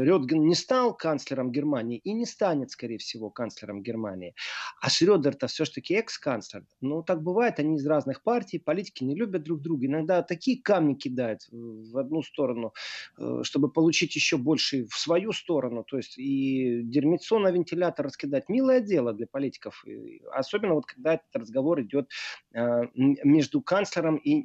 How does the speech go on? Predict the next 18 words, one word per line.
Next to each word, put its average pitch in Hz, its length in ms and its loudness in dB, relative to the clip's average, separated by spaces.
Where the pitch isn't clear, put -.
не 165 160 4
канцлером. - 640 -10
Но 139 380 2
несмотря 151 480 0
на 233 120 -2
то, 131 260 -8
что 123 420 -16
это 156 320 0
глава 165 440 4
германского 139 600 -4
парламентского 135 760 -4
комитета, 131 800 -4
этому 170 300 0
человеку 185 440 2
чуждо 175 340 0
понятие 139 480 0
объективность. 98 760 -10
Ретген, 160 600 4